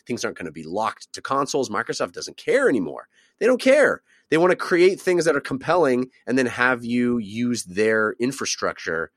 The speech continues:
to play those things. Todd, I'm curious what your takeaway is from this quote and whether you think it's even accurate that they are not competing with Sony and Nintendo.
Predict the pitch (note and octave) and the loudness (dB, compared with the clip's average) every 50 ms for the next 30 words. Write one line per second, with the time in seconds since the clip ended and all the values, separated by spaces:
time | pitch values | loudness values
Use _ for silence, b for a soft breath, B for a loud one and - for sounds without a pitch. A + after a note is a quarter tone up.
0 | _ _ _ _ _ _ - - - F#2 F#2 F2+ F2 F2 - _ - - B2+ B2+ | _ _ _ _ _ _ -12 -8 -6 -6 -6 -6 -6 -8 -12 _ -8 -4 0 2
1 | C3 B2 F#2+ D#2 C2+ B1+ - - - - G#1+ G1+ - - - - _ b b b | 2 2 2 -2 -6 -8 -12 -12 -12 -14 -16 -16 -16 -16 -18 -18 _ b b b
2 | b b b b b b _ _ _ - D#3 D#3 D3+ D3+ D3 - F3 E3 D#3+ D3 | b b b b b b _ _ _ 0 2 2 2 2 2 2 2 4 4 2
3 | - - - A2+ G#2 A#2 D#3 - _ _ _ _ _ _ _ _ - G2 G#2+ C3+ | 0 -2 -4 -4 -2 -2 -2 -2 _ _ _ _ _ _ _ _ -12 -4 0 2
4 | E3 G3 F#3+ - - G#2+ - - E2+ D#2+ D#2 D#2 C#2+ G#1+ D#2+ D#2+ D#2 D#2 D2+ - | 2 2 2 0 -2 -4 -4 -4 -6 -6 -6 -8 -8 -8 -8 -8 -8 -6 -6 -6
5 | - - _ - - - F#2+ E2 E2 E2 D#2+ - - - - - F2+ E2 E2+ F#2 | -6 -8 _ -16 -10 -10 -8 -8 -8 -8 -6 -8 -8 -8 -8 -6 -4 -4 -4 -4
6 | - D#2 F2+ F2 E2+ E2+ b b b b b b b G2+ A#2 C3+ C3+ B2+ C3+ B2+ | -4 -6 -10 -10 -10 -12 b b b b b b b 2 2 4 4 4 2 2
7 | B2+ B2+ - - C3+ C3 C3 C3 C3 C3 B2 A#2+ A#2+ - - D#3 G3 - - - | 0 0 0 -2 -2 -2 -2 -4 -4 -4 -2 -2 -2 0 0 -2 -2 -2 -2 -2
8 | G3+ B2+ F#2 C#2+ - - _ _ _ _ _ _ - F#2+ G#2+ G2+ G2 F#2+ E2+ - | 0 0 0 -2 -4 -10 _ _ _ _ _ _ -4 -2 0 0 0 -2 -4 -6
9 | _ _ _ _ _ F2+ A2 G#2 G2 F#2+ F#2+ F#2+ F2+ D#2+ - - G2 F2+ - F#2+ | _ _ _ _ _ -6 -4 -2 0 0 -2 -2 -4 -6 -8 -12 -18 -16 -12 -12
10 | E2 D2 D2 D2 D2 - - - - E2+ C#2+ C#2+ C#2 C2+ C2+ C2 C2+ - D2 B1+ | -12 -12 -12 -14 -12 -8 -6 -4 -4 -6 -8 -10 -14 -14 -16 -18 -18 -16 -16 -16
11 | - - | -18 -20